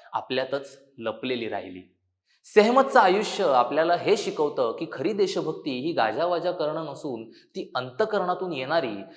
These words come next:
मौनाने ओतप्रोत असलेली एक तपश्चर्या असते. एक स्त्री जिला प्रेम, संसार, मातृत्व सगळं गवसणार होतं, ती हे सगळं सोडून देशासाठी शत्रूच्या देशात जाते.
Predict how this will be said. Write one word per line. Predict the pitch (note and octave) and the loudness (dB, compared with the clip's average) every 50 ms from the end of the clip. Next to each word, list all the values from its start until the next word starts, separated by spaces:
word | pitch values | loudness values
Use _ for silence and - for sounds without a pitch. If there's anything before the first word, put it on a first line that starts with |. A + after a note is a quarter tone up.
| - _ - | -20 _ -6
मौनाने | B2+ C3 C3 C3+ C#3+ D#3 E3 E3 - C#3+ D#3 E3+ E3+ - - | -2 -2 -2 0 0 -2 -2 -2 -2 -4 -6 -8 -10 -10 -8
ओतप्रोत | B2 C#3+ D#3+ - F#3+ - E3 D#3+ E3 D#3+ - D#3+ - | -8 -8 -4 -4 -6 -6 -4 -6 -6 -6 -6 -8 -8
असलेली | B2+ - - C#3+ C#3+ D3 C#3+ B2+ A#2+ C3 - - - _ _ _ | -8 -12 -10 -10 -8 -8 -8 -10 -12 -12 -14 -16 -20 _ _ _
एक | D3 D3 D3 _ - _ _ _ _ _ _ _ | -10 -10 -10 _ -20 _ _ _ _ _ _ _
तपश्चर्या | C3+ C3+ - F#3 F3 - - D3+ C3+ B2+ A#2+ G#2+ | -2 0 2 -2 -2 0 -2 -2 -2 0 -2 -2
असते. | G2 F#2 - - - - - - - _ _ _ _ _ _ _ _ _ _ _ _ | -4 -4 -8 -14 -16 -18 -18 -20 -20 _ _ _ _ _ _ _ _ _ _ _ _
एक | B2+ B2 B2 | -10 -10 -10
स्त्री | - - - C#3 D3 C#3 A#2 G#2+ | -10 -6 -4 -2 -2 -2 -2 -6
जिला | G2 G#2+ A#2 A#2+ B2+ | -6 -6 -4 -4 -4
प्रेम, | B2 - - B2 B2+ C#3+ C#3+ A#2+ G#2+ G2+ G2+ | -4 -4 -2 0 0 0 0 -2 -4 -8 -10
संसार, | G2+ - - A2+ A2 B2+ B2 - C#3 A#2+ G#2 G2 | -14 -10 -12 -10 -10 -10 -10 -6 -4 -2 -2 -4
मातृत्व | G2 G2+ G2+ G2 - - D#3+ F3 E3+ - C#3 A#2 G#2 F#2+ - - - - - - - | -4 -4 -4 -4 -4 -4 -6 -6 -6 -6 -6 -6 -6 -8 -10 -14 -20 -20 -20 -2 -2
सगळं | D#3 D#3 F#3+ G#3 G#3 E3+ | 2 2 4 2 2 2
गवसणार | D3 C#3 D3+ B2+ - F#3+ G3 G3 F#3+ | 2 2 2 0 0 -2 -4 -4 -4
होतं, | E3 C#3 C3+ - C3 A#2+ G#2+ - - - - - - - _ - | -4 -6 -6 -4 -4 -4 -4 -6 -8 -14 -20 -20 -20 -20 _ -12
ती | C3+ | -8
हे | B2 C#3+ E3+ | -6 -6 -6
सगळं | E3 - D#3 D3 E3 E3 | -4 -6 -4 -4 -4 -4
सोडून | D#3+ - D3 C#3 C#3+ D#3+ F3+ F3 A#2+ | -4 -6 -6 -2 -2 -2 -2 -2 -4
देशासाठी | B2 B2 B2 - F3 F3+ F3 - D#3 - - C#3+ D3+ E3+ | -4 -4 -2 0 0 0 2 2 0 0 0 -2 -4 -4
शत्रूच्या | D#3 - C3+ B2 - D#3 D3+ D#3 D3+ - D3+ D3 | -2 -4 -6 -6 -4 -4 -4 -4 -2 0 -2 -2
देशात | C3 A#2+ A2+ - D#3 D#3 D3 A#2 | -2 -4 -4 0 -2 -2 -2 -2
जाते. | A2+ G#2+ - - | -6 -8 -8 -8